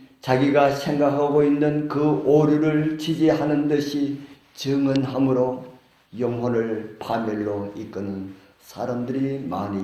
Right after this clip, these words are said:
있습니다. 우리들이 물어보아야 할 질문은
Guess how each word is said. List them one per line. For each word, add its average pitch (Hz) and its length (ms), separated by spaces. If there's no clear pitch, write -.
있습니다. 82 500
우리들이 160 680
물어보아야 151 840
할 131 400
질문은 113 720